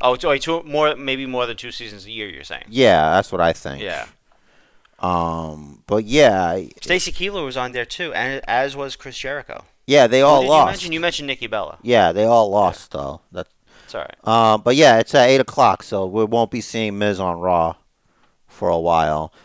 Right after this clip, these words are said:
Speaker 2: And yeah, like, the whole time he can't, if he's really serious about winning, you're not gonna see him until he wins or he's eliminated.
Speaker 1: Yeah.
Speaker 2: Because when they're not dancing, getting the dances ready, they're training.
Speaker 1: Mm-hmm.
Speaker 2: You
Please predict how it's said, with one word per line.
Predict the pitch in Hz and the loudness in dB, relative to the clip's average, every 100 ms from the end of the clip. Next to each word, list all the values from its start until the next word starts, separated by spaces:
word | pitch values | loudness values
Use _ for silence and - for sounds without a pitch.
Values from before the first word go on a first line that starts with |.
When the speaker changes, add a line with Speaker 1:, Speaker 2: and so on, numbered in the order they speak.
| _ | _
Speaker 2:
And | - 117 120 | -2 -2 0
yeah, | 143 127 - | 2 2 2
like, | 113 127 - | 0 0 0
the | 143 | 0
whole | 214 | 0
time | 196 190 190 | 0 0 -2
he | 156 | -4
can't, | 156 - 165 117 | -8 -2 -2 0
if | 139 | -4
he's | 160 151 | -6 -4
really | 165 175 | -2 -2
serious | - 147 151 151 - | -4 -4 -4 -4 -4
about | 131 131 110 | 0 2 2
winning, | 117 135 151 | -2 -4 -6
you're | 123 | -4
not | 135 143 147 | 0 0 0
gonna | 139 | -4
see | 123 135 | -6 -4
him | 131 127 | -4 -4
until | 120 120 | -6 -6
he | 113 | -4
wins | 104 120 160 139 | -2 -2 -2 -2
or | 113 | -2
he's | 101 | -2
eliminated. | 98 90 80 76 71 71 - _ _ _ - | -4 -6 -8 -10 -10 -14 -18 _ _ _ -20
Speaker 1:
Yeah. | - 95 82 _ _ | -14 -14 -14 _ _
Speaker 2:
Because | 131 - 131 117 | -4 2 2 2
when | 127 135 | -2 0
they're | 135 | 0
not | 135 143 143 101 | 2 2 0 -2
dancing, | 135 143 156 - 139 135 | -2 -2 -2 -6 -8 -8
getting | 123 127 120 | -8 -8 -6
the | |
dances | 110 120 151 - 113 110 | -4 -2 -4 -4 -8 -2
ready, | 107 98 98 98 - _ - | 0 0 -4 -10 -16 _ -4
they're | 113 | -2
training. | - - 131 120 87 71 73 98 _ _ _ 147 | -2 -4 -4 -4 -8 -14 -20 -20 _ _ _ -20
Speaker 1:
Mm-hmm. | 110 | -18
Speaker 2:
You | 104 | -20